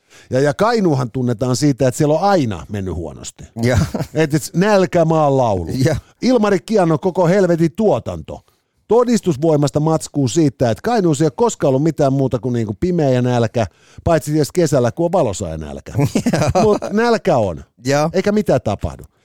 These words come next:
Speaker 1: Ni, ni, miten se nyt meneekään sitten, että kun menneinä vuosina, ennen kuin masturboinnista tuli hyve ja suosittu homma ja blää, blää, blää, sooloseksistä tuli trendikästä,
Speaker 2: <laughs> Joo.
Speaker 1: niin, niin, niin runkkaaminen oli pahinta, mitä ihminen saattoi tehdä.
Speaker 2: Joo.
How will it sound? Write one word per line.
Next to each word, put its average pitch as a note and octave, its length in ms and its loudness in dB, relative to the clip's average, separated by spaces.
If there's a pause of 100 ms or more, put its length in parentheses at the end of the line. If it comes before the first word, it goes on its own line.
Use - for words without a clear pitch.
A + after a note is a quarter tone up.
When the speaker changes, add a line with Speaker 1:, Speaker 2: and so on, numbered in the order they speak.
(240)
Speaker 1:
Ni, F3 120 0 (120)
ni, F#3+ 80 -2 (240)
miten C4+ 300 0
se C#4+ 80 -2
nyt A#3 140 -2
meneekään G#3+ 540 0
sitten, D#3 420 -2
että A#2+ 120 -2
kun C#3 220 -2 (400)
menneinä D3+ 580 0
vuosina, G#2+ 460 -4
ennen C3 220 -2
kuin B2 200 -2
masturboinnista B2 800 -2
tuli A#2 300 -4
hyve C#3 320 2
ja A2 100 -2
suosittu A#2 540 -2
homma A2+ 380 -2
ja G2+ 120 -2
blää, A#2 260 0
blää, G#2+ 260 -2
blää, A2 240 -2
sooloseksistä A2 1040 -4
tuli A#2+ 240 -4
trendikästä, B2+ 880 -4 (120)
Speaker 2:
<laughs> C3 140 0
Joo. D3 200 -2 (260)
Speaker 1:
niin, F3+ 120 2
niin, G3 180 0
niin G3+ 200 -2
runkkaaminen G3 640 0
oli F#3+ 80 0
pahinta, G#3 340 0
mitä C#3 140 0
ihminen D3+ 240 2
saattoi B2+ 240 -2
tehdä. C3+ 320 2
Speaker 2:
Joo. F#3+ 220 0